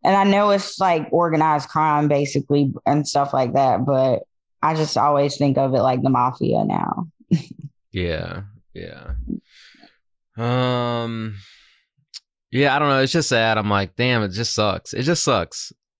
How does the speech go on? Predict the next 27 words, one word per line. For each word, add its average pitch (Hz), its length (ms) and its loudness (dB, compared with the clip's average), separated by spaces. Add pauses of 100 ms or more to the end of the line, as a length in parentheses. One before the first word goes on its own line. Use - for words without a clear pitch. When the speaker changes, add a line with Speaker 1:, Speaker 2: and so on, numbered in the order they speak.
(160)
Speaker 1:
It 180 100 2
Speaker 2:
It 180 40 2 (120)
Speaker 1:
sucks. 160 600 -2
Speaker 2:
sucks. - 160 -20 (580)
It 101 120 -2
sucks. 80 400 -6 (540)
I 101 140 0
know 113 180 0
people 101 300 -6
have 95 280 0
very 98 240 -2
mixed 95 340 -4
opinions 85 520 -2
about 82 360 0 (260)
Speaker 1:
Mm. 156 320 -6 (320)
Speaker 2:
Young 87 360 0
Thug, - 140 0
Speaker 1:
It's 240 120 0
just 277 160 2
Speaker 2:
'cause 180 80 4
he's 190 180 2
Speaker 1:
disappointing. 160 920 0 (140)
Speaker 2:
Yeah, 98 460 2
it's 98 120 0
just 123 160 -2
Speaker 1:
Yeah. 113 80 0
Speaker 2:
disappointing. 90 680 -6